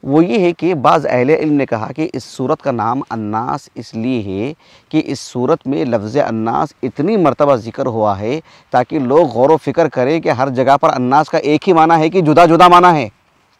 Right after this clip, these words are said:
इसके मुख्तलिफ मानों पे नज़र रखो, ये अन्नास है, ये सूरतुन नास।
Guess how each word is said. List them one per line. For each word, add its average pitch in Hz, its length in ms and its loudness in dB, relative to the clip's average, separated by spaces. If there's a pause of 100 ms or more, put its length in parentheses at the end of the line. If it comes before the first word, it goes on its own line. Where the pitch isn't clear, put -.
(1000)
इसके 170 260 0
मुख्तलिफ 170 640 2
मानों 180 340 8
पे 208 120 2
नज़र 165 300 6
रखो, 190 340 4
ये 156 100 6
अन्नास 165 580 6
है, 180 60 0
ये 139 100 0
सूरतुन 151 240 -4
नास। 160 440 0